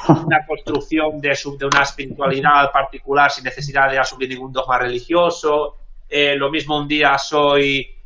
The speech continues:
eh, independentista catalán que otro día quiero que Tabarnia se convierta en Estado, que es una cosa que apoya Rayo, Juan Ramón Rayo, por ejemplo,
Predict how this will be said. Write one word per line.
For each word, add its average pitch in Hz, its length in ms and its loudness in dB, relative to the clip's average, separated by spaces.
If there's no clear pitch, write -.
eh, 135 200 -2
independentista 135 600 -2
catalán 139 600 4
que 135 140 0
otro 135 200 2
día 135 220 0
quiero 131 260 -4
que 127 120 -8
Tabarnia 131 500 2
se - 160 -10
convierta 123 380 -6
en 120 80 -8
Estado, 151 500 2
que 131 60 -10
es 123 80 -12
una 123 80 -8
cosa 123 160 -8
que 120 80 -4
apoya 123 280 -2
Rayo, 135 560 2
Juan 120 200 -8
Ramón 127 220 -10
Rayo, 143 280 0
por - 140 -10
ejemplo, 147 560 -2